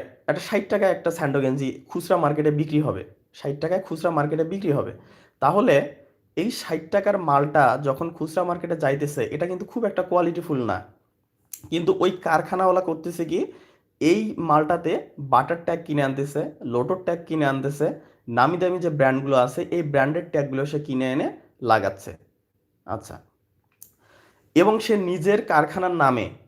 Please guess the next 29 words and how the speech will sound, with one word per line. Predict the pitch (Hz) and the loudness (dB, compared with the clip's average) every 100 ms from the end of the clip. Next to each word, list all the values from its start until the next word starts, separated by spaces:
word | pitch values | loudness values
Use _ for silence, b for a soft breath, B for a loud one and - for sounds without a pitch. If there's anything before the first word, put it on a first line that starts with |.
| _ - | _ -2
এই | 135 151 | 0 2
মালগুলো | 151 147 147 156 185 269 - - _ - | 2 0 0 0 2 2 -2 -18 _ 2
প্রোডাকশন | 156 143 180 175 | 4 4 2 -2
করতেছে | 180 190 202 196 | -2 -2 -2 -2
না। | 110 - _ _ _ - | -4 -6 _ _ _ -6
আপনারা | 147 156 196 220 | -2 0 0 2
হয়তোবা | 196 190 | 2 2
দেখে | 185 143 165 | 4 2 0
থাকবেন | 185 165 147 120 - - b b _ - | -2 -2 0 0 -2 -10 b b _ -10
যে, | 131 131 120 117 - _ _ | -2 2 2 0 -10 _ _
আহ, | 120 120 117 - - - | -2 0 -2 -6 -16 0
এবার | 151 151 151 | 4 6 4
ঈদে | 151 160 165 | 0 -2 0
হোক | 165 160 131 127 - | 0 0 -2 -4 -6
বা | 139 | -4
যেটাই | 139 147 160 | 0 0 0
হোক, | 165 147 131 - | 0 0 -2 -4
মানে | 127 127 | -4 -2
মার্কেটে | 123 135 147 151 160 | 0 -2 -2 -2 -2
যে | 156 151 | 0 0
ভোক্তা | 147 147 180 | 0 -4 -2
অধিদপ্তর | 165 170 160 160 | -2 -2 -2 0
আসছিল, | 139 - 143 123 | 0 0 -4 -2
তারা | 127 151 | 0 0
কিন্তু | 156 151 147 151 | 0 0 0 0
অনেক | 156 175 156 | 0 -2 -2
দোকানকে | 160 151 160 | 0 0 -2
জরিমানা | 151 165 185 151 | 0 0 2 2
করছে। | 113 107 - | 0 -4 -10